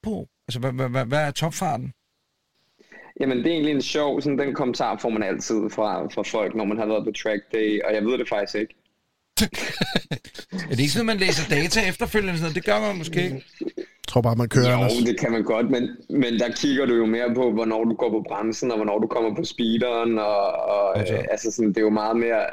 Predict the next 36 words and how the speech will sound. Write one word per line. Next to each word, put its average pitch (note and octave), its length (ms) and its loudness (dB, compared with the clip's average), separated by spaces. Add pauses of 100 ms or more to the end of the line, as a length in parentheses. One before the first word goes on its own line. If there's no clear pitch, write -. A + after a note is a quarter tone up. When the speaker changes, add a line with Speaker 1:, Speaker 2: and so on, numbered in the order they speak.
Speaker 2:
meget A2+ 180 0
mere, A2 220 0 (200)
øh, G#2+ 280 0 (100)
på, G#2+ 200 0 (360)
på A#2 120 2
det, G#2 320 2 (120)
øh, G2+ 160 2 (100)
på A#2+ 60 -2
den A2 280 0
data, G2+ 320 0
du G#2+ 120 2
kigger. A2 420 0 (160)
Øhm, G2+ 420 2
og G#2 120 -2
så G2+ 260 0
det A2+ 80 2
var A2 80 2
første A#2 340 -2
gang G#2+ 160 -6
på B2 160 0
banen A2 380 -2
for, G#2+ 200 -4
for A2+ 80 -2
mit A2+ 200 -2
vedkommende. A#2 560 -2 (480)
Så, G#2+ 320 0
øh, F#2+ 320 2
så A2 140 -2
inden A#2 200 2
man A2+ 160 2
begynder A2 300 0
at G2+ 60 -2
blive G#2 140 2
alt G2+ 180 -2
for A2+ 80 -2
kæk, G#2+ 280 -2